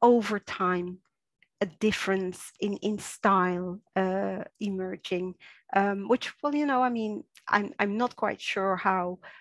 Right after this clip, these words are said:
how great that's going to be for the environment in the U K, but it will definitely be interesting kind of to start studying these different and these diverging approaches to environmental protection on the continent versus in the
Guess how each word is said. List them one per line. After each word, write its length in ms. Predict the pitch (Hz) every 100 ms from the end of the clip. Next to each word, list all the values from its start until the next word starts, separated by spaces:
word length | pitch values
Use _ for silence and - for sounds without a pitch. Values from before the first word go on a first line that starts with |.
| _ _ _
how 140 | -
great 280 | 202 220 202
that's 160 | 196 180
going 220 | 196 180
to 100 | 185
be 140 | 180 180
for 400 | - 185 185 180 - _
the 160 | 190 180
environment 640 | 190 214 285 226 175 185 -
in 160 | 202 196
the 80 | 185
U 200 | 180 170
K, 260 | - 170 180
but 140 | 202 190
it 100 | -
will 140 | 190
definitely 460 | 190 214 - - 196
be 120 | 190
interesting 540 | - 185 190 - 185
kind 240 | 175 170 170
of 140 | 170
to 200 | - 185 175 - - -
start 340 | - 190 175
studying 580 | - - 190 175 180 180
these 220 | 175 165
different 360 | 175 170 170 165
and 100 | 170
these 200 | 170 160
diverging 720 | 175 175 196 190 185 185 175 - - -
approaches 720 | 202 - 220 196 190 - 175 -
to 180 | - 180
environmental 1080 | 190 185 185 175 180 165 - 175 165 165 _ _
protection 640 | 196 - 170 - - 180 - - -
on 140 | 202
the 60 | 185
continent 560 | - 185 - 180 175
versus 580 | - 185 175 - 170 - -
in 100 |
the 80 | 185